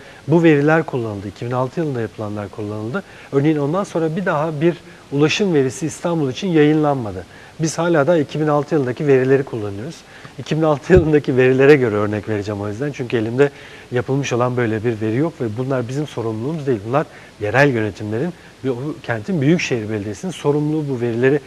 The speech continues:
üretmek ve paylaşmak. Uzmanlarla da, halkla da. Ee, bu verilerle yapılmış olan planda da yer alan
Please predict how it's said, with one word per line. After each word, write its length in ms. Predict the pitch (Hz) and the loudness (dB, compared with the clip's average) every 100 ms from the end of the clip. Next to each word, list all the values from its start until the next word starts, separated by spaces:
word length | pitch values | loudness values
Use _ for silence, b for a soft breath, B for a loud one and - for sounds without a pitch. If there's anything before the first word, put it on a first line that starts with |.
| B B - | B B -6
üretmek 560 | 135 147 151 180 202 160 | 2 2 4 0 -2 -2
ve 120 | 165 | -2
paylaşmak. 640 | - 123 120 117 - 95 - | 0 -2 0 -4 -6 -12 -10
Uzmanlarla 720 | 127 110 123 127 147 151 151 | -10 -6 -4 -2 -2 -4 -4
da, 160 | 160 147 | -6 -2
halkla 280 | 147 - 107 | -2 -4 -8
da. 200 | 92 87 B B B B B - | -10 -14 B B B B B -2
Ee, 280 | 147 143 143 | 4 4 4
bu 120 | 202 | 6
verilerle 420 | 202 180 180 170 | 6 6 4 4
yapılmış 460 | 160 151 160 160 - | 2 0 -4 -4 -2
olan 220 | 151 143 | -2 -2
planda 520 | - 143 147 147 156 | -4 -2 -2 0 0
da 80 | 139 | 0
yer 240 | 113 117 135 | 0 2 2
alan 280 | 135 123 | 2 0